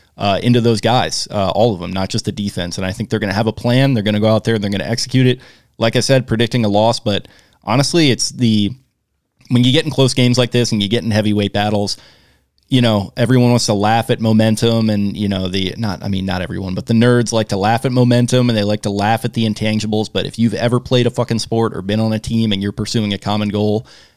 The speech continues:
and you're trying to go and do something that you think is important to you, that can provide an extra edge in a game like this. So if they are to go out there and win it, I think, uh, rallying around key guys like a Roquan Smith and like a John Harbaugh,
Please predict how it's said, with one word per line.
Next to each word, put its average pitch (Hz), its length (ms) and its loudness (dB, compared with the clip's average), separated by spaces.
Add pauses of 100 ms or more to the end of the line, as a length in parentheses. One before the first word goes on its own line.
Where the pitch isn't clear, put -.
(180)
and 107 120 -2
you're 104 120 0
trying 110 320 0
to 104 80 -2
go 107 160 2
and 98 80 -2
do 107 120 0
something 104 300 -4
that 92 140 -2
you 98 120 -6
think 107 200 -4
is 98 100 -4
important 104 360 -4
to 107 40 -2
you, 104 140 -2
that 101 180 -2
can 113 220 -2
provide 98 280 -2
an 95 120 -6
extra - 280 -8
edge 98 180 -4
in 90 100 -8
a - 20 -14
game 101 200 -8
like 104 160 -10
this. 104 180 -6
So 104 200 -2 (380)
if - 140 -6
they 123 120 4
are 135 140 6
to 135 60 2
go 135 160 4
out 127 160 2
there 131 100 2
and 117 100 2
win 117 120 4
it, 113 100 2
I 117 80 -2
think, 104 260 -4
uh, 98 380 -4
rallying 110 420 0
around 98 280 -4
key 117 160 -2
guys 104 260 0
like 104 160 0
a 104 40 -2
Roquan 107 380 -2
Smith 98 380 -6 (640)
and 165 180 2
like 165 160 2
a 143 60 0
John 127 240 4
Harbaugh, 98 460 0